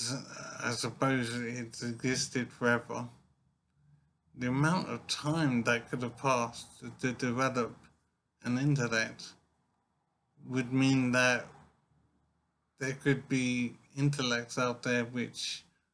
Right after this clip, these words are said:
are so far in advance of us, is the same way that we're in advance of a worm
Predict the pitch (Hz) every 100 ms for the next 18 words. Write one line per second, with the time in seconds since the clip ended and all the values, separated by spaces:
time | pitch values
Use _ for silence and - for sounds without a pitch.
0 | _ 127 117 - 156 143 - 139 131 127
1 | 120 123 127 120 - - - - 120 117
2 | 117 - - - _ _ _ _ _ _
3 | _ _ _ 123 113 - 123 - 139 131
4 | 127 123 120 123 123 131 135 123 123 120
5 | 117 120 123 123 123 117 - 117 117 120
6 | 113 123 117 123 143 117 113